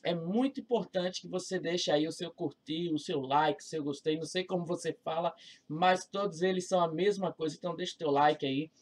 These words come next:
deixa o seu gostei, tá? Também quero convidar você a convidar os seus irmãos, seus amigos, grupo de oração. Manda o nosso link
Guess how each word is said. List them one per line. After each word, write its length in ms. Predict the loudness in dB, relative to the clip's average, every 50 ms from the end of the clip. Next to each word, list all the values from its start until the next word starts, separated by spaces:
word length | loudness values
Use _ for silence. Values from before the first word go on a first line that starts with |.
| _ _ _ -14
deixa 260 | -10 -6 -4 -4 -4
o 20 | -4
seu 140 | -6 -6 -4
gostei, 420 | -4 -6 -6 -6 -6 -6 -6 -6 -10 _ _ _ -4 4
tá? 280 | 6 6 6 6 4 -2 _ _ -4
Também 240 | 0 2 2 2 4
quero 220 | 4 2 0 0
convidar 420 | 0 -2 -2 -2 2 4 6 6
você 580 | 6 6 2 -2 -2 -2 0 2 2 2 0 0 _
a 140 | 2 2 2
convidar 1080 | 0 -4 -12 -8 -4 0 2 2 2 2 0 -2 -2 0 2 4 6 6 6 4 2 -2 -12 -20 _ _ _ -20 -12 _
os 240 | -6 -6 -6 -6 -4
seus 340 | 0 2 4 6 4 4 2
irmãos, 760 | -2 -4 -4 -2 -4 -2 0 2 2 4 4 4 2 2 0
seus 280 | 0 0 0 0 2
amigos, 580 | 0 0 0 0 -2 -2 -2 -4 -4 -6 -10 -10
grupo 260 | -6 -6 -6 -6 -4
de 120 | 0 4 4
oração. 640 | 6 6 4 2 -2 -4 -2 0 2 2 2 0 -2 _ -14 -16 -14 -8
Manda 380 | -6 -2 2 4 4 4 4 4
o 60 | 4
nosso 340 | 6 6 4 4 2 -2 -2
link 540 | -2 -2 -4 -6 -10 _ -12 -12 -12 -12